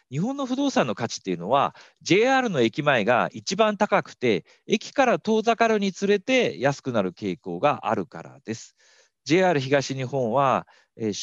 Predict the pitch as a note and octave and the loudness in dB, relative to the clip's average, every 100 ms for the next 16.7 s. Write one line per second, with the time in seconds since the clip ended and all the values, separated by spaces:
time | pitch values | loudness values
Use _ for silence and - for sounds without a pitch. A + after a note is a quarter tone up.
0 | - G#3 F#3+ E3+ C3+ A#2+ C#3+ B2 G2+ A#2 | -2 -2 2 0 0 0 2 2 2 -4
1 | C3+ - A3 F3+ E3 - C3+ G#2+ A#2 B2 | -6 -2 -2 0 -2 -2 -8 -4 0 2
2 | A2+ F#2+ D3+ F3 E3 D3+ C#3+ - - D#3+ | 2 2 2 4 4 2 0 -6 -2 0
3 | D#3+ D#3 D3+ E3+ C3+ _ _ _ F3 F#3 | 2 0 0 -6 -6 _ _ _ 0 0
4 | G3+ F#3+ F3 E3+ - F3 E3+ D#3+ E3+ _ | 2 0 0 -4 2 2 4 2 0 _
5 | C#3+ A#2 G2 E2 E2+ D3+ G#2+ _ _ _ | 2 2 0 -2 2 2 2 _ _ _
6 | _ A#2 G#2 C3 E3+ E3 E3+ E3 D3 A2+ | _ -4 -4 0 0 2 2 0 -4 0
7 | D3 C#3+ B2 A2 G2 - D#3 A#2+ - D3 | 2 2 0 0 -4 2 2 2 0 -4
8 | C#3 B2 B2 B2 A#2 D3 C#3+ A#2 F2 E2 | -4 -6 -10 -10 -4 -2 0 0 -2 -8
9 | - - _ _ _ _ _ _ _ C3+ | -10 -20 _ _ _ _ _ _ _ -6
10 | B2+ F#3+ A3 A#3 A3+ G#3 A#3 G#3+ F3 E3+ | 2 0 2 2 2 2 4 4 4 0
11 | - F#3 F3 E3+ E3+ F3 E3+ D#3 C#3+ C3+ | 2 2 4 2 0 2 2 2 -2 -2
12 | A#2 - G3 F#3 C3+ D3 D3 C#3 C3 A#2+ | -8 0 2 2 2 2 2 2 0 -2
13 | G2+ A#2 G2 G#2+ - G#3 B2+ A#2+ - C3 | -6 -10 -10 -12 -2 2 2 0 -6 -10
14 | C3 C#3 A#2 G#2 - A2+ - B3 D3 A#2+ | -6 -2 -2 -2 -4 -8 -6 -2 2 2
15 | A2+ C#3 C3 A#2+ A2 G#2 A#2 C#3 A#2 G#2 | 2 2 2 2 -2 -4 -6 -6 -4 -6
16 | F#2+ G2+ F2+ F2+ A2 F#2+ | -2 -2 -2 0 0 0